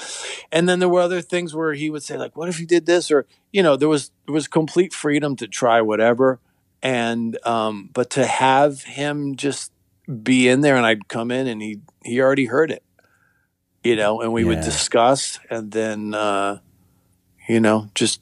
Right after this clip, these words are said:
Speaker 1: just do it. It was, it was a breeze. It was really a, such a pleasure. And, you know, they would have rather have had him playing drums on the record. He would have rather been playing drums.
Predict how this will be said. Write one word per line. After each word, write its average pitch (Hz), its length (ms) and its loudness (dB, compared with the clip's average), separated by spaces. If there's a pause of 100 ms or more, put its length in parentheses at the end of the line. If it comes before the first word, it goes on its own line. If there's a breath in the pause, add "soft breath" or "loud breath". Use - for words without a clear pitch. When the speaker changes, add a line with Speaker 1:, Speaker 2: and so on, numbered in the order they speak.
(140)
Speaker 1:
just 117 300 0
do 127 160 0
it. 120 80 -2
It 131 60 0
was, 139 200 -2
it 165 80 -2
was 160 180 0
a 147 60 0
breeze. 135 540 -4
It - 60 -10
was 127 280 -4
really 131 440 2
a, 113 180 -6
such - 260 -6
a 127 60 -4
pleasure. 127 420 -2
And, 135 280 -2 (640 loud breath)
you 190 180 2
know, 147 300 2 (560)
they 143 340 2
would 170 160 2
have 151 140 0
rather 151 400 4
have 135 100 -2
had 135 300 0
him 139 220 -4
playing 131 360 -4
drums 127 460 -4
on 123 160 -4
the 120 100 -4
record. 117 460 -2 (220)
He 139 340 -4
would 143 140 2
have 127 120 -2
rather 127 260 4
been 127 200 -4
playing 127 260 -6
drums. 127 320 -2